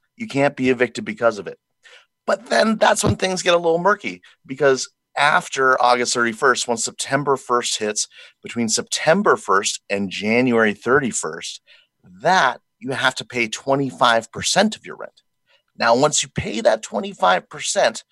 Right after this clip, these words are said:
anything after that, the remaining seventy-five percent, can be converted to civil debt. And all the stuff I just said about the, the previous period applies. Landlords can seek, uh, seek it in, in, uh,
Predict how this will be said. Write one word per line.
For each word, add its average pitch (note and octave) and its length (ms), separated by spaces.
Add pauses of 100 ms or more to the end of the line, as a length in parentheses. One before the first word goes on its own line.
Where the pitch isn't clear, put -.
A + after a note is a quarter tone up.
(380)
anything D#3 420
after C#3+ 400
that, E2+ 260 (120)
the A2+ 80
remaining G#2+ 400
seventy-five G#2+ 720
percent, - 380 (340)
can G#2 140
be G2+ 80
converted F#2 500
to F#2+ 80
civil F#2 260
debt. F2 280 (200)
And F2+ 120
all A2 160
the G#2 80
stuff G#2 320
I F#2 100
just F#2 320
said F2+ 220
about F2 320 (180)
the, F2+ 320
the F#2+ 80
previous F#2+ 500
period F2+ 460 (300)
applies. F#2 760
Landlords F#2 480
can - 200
seek, - 280 (280)
uh, F2+ 360
seek - 280
it G2+ 160
in, F2 60 (240)
in, F2 360
uh, F2+ 300